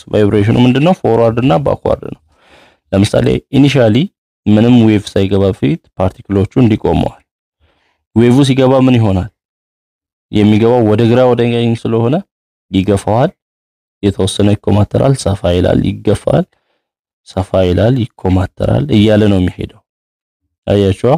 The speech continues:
ወደ ግራ ወደ ቀኝ ፎርዋርድ ኤንድ ባክዋርድ ነው። ቫይብሬሽኑ ፎርዋርድ ኤንድ ባክዋርድ ነው። ዌቭ ሞሽኑስ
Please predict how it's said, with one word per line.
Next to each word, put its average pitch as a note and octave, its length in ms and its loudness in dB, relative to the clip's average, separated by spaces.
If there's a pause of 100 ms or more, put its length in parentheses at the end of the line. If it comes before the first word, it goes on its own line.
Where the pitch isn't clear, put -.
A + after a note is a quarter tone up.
(160)
ወደ G2 240 0
ግራ G#2+ 220 0
ወደ G2 180 0
ቀኝ - 160 -12
ፎርዋርድ A2+ 540 0
ኤንድ A2+ 180 -2
ባክዋርድ G#2 580 -16
ነው። A#2 140 -20 (640)
ቫይብሬሽኑ G2+ 500 0 (320)
ፎርዋርድ F#2+ 500 -2
ኤንድ G2 180 0
ባክዋርድ G2 520 -4
ነው። D3 120 -2 (680)
ዌቭ G#2+ 260 2
ሞሽኑስ G#2 480 0